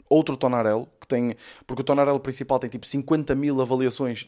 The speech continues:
e depois o, o, há outro Tonarello que tem, tipo, cinco mil avaliações e é exatamente o mesmo restaurante, é outra localização.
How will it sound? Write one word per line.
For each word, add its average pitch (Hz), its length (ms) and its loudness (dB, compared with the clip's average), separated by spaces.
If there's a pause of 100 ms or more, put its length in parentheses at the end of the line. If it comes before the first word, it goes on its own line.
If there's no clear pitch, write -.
e 131 80 -6
depois 127 300 -2
o, 127 280 -2
o, 123 600 -2
há 117 100 4
outro 135 280 4
Tonarello 123 340 2
que - 60 -6
tem, 123 100 -4
tipo, 117 160 -8
cinco 127 240 -4
mil 131 160 2
avaliações 123 480 -2 (320)
e 143 100 4
é 147 60 8
exatamente 143 540 2
o - 20 0
mesmo 120 300 -2
restaurante, 117 420 0
é 117 80 4
outra 131 240 0
localização. 113 640 -4